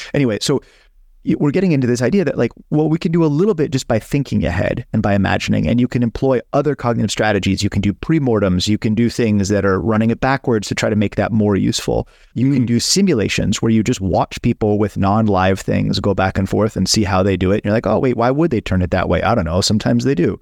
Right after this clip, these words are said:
Speaker 2: Yeah.
Speaker 1: Right? But you also have to look ahead and be like, "Well, what are people actually doing?" And record those stories. So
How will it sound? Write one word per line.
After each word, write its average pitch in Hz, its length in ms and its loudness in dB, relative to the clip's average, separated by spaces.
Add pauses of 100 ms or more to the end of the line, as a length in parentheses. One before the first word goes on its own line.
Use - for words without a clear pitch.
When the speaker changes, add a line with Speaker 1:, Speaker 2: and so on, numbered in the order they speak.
(100)
Speaker 2:
Yeah. 120 240 -2
Speaker 1:
Right? 120 200 0 (760)
But 151 100 0
you 160 160 0
also 220 240 2
have 185 140 -2
to 156 80 2
look 139 240 0
ahead 127 400 0
and 113 240 0
be 123 100 2
like, 110 320 0
"Well, 104 180 -2
what 156 180 0
are 214 60 2
people 120 300 -2
actually 101 380 -2
doing?" 92 260 -2 (240)
And 117 160 2
record 147 560 0
those 107 220 0
stories. - 580 -4 (960)
So - 260 0